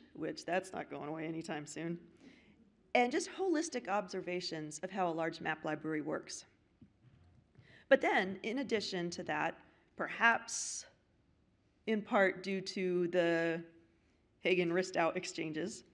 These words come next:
they ramped up on the educational offerings. In the sixties, they started offering educational presentations on map librarianship, tours of other libraries and facilities.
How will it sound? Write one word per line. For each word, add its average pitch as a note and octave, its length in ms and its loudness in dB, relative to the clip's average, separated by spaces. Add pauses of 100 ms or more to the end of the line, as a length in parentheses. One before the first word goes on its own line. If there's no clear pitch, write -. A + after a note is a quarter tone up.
(300)
they G3+ 100 6
ramped F#3+ 300 4
up F3+ 140 0
on E3+ 160 0
the E3 120 -6
educational E3+ 640 -2
offerings. - 640 -8 (1500)
In G#3 100 2
the G3 80 2
sixties, A3 500 -4
they G3 120 -2
started F#3 540 2 (340)
offering F#3 600 0
educational F3+ 560 -4
presentations F3 800 -2
on D#3 180 -4
map A3+ 240 2
librarianship, F#3 1000 0 (340)
tours G3 280 0
of F3 120 -2
other E3+ 340 2
libraries D#3+ 480 -2
and D3 120 -12
facilities. F3 880 2